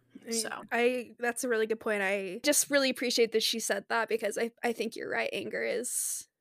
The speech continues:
Speaker 1: a tool that can be used when used correctly to process really negative emotions and understand them. And it's good for, I don't know, it's good for the human brain to face it. But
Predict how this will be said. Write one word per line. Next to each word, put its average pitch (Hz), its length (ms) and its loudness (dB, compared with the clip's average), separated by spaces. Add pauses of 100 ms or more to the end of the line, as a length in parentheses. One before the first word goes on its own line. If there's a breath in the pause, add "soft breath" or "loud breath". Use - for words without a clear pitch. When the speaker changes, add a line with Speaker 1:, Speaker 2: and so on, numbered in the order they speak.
(160)
Speaker 1:
a 226 80 2
tool 208 420 4
that 202 120 6
can 220 140 -2
be 202 100 -8
used 196 360 -6
when 185 160 -4
used 208 320 -8
correctly - 680 -4 (220 soft breath)
to - 80 -18
process 214 560 0
really - 240 -4
negative 127 340 -8
emotions 254 800 -6
and 240 520 -6 (840 soft breath)
understand 208 540 -2
them. - 420 -6
And - 260 -6
it's - 440 0 (260)
good - 180 -2
for, 127 380 -6 (760 soft breath)
I 233 40 -4
don't 226 60 -2 (120)
know, - 60 -10
it's 226 100 -6
good 254 160 -2
for 247 100 -2
the 240 120 -8
human 214 260 -8
brain 196 260 -6
to - 80 -12
face - 300 -10
it. - 180 -12 (1160)
But - 140 -8